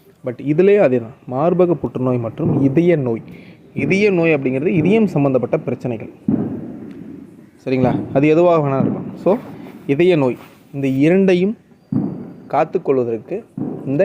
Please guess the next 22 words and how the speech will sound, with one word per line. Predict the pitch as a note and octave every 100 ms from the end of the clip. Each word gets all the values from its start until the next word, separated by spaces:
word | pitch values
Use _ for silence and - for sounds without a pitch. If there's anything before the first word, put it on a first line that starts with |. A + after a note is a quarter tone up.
| G#3
கைக்குத்தல் | C3+ C#3 B2+ A2+
அரிசி | G2+ - _ _ _ _ _ -
மிகவும் | C3 C#3 C#3 - -
பயன்படுகிறது. | - C3 A#2+ A2 G2+ - - - - _ _ B2
மறந்துடாதீங்க, | B2+ B2+ A#2 G2+ - - - - - - -
இதய | D#3+ F3+
நோய் | E3+ D#3+
சம்பந்தப்பட்டவர்களும் | C3 B2+ B2 A2+ A2+ A#2 F#3+ D4+ - C3
இந்த | B2+ A#2+ A#2+
அரிசியை | A#2+ D3+ C3
எடுத்துக்கலாம். | A2 A2 A2 - - _ _ - C3+
இதில் | F#3+ B3+ - B2+
நார்ச்சத்து | C3 G#3+ A#3+ F#3+ - F3
அதிகம் | C3+ C3+
இருப்பதால், | A#2+ G#2+ A2 A2+ G#2+ - - - -
அதாவது | A#2+ B2+ B2+ F3 C#4+ - - - -
இந்த | C3+ C3+
கைக்குத்தல் | E3+ G3+ F3 D3
அரிசியில | B2 D3+ C#4 - - -
பொதுவாகவே | D#3+ F3 D3+ F3+
நார்ச்சத்துக்கள் | D#3+ F#3 E3+ - E3 D3+
இருக்கு. | -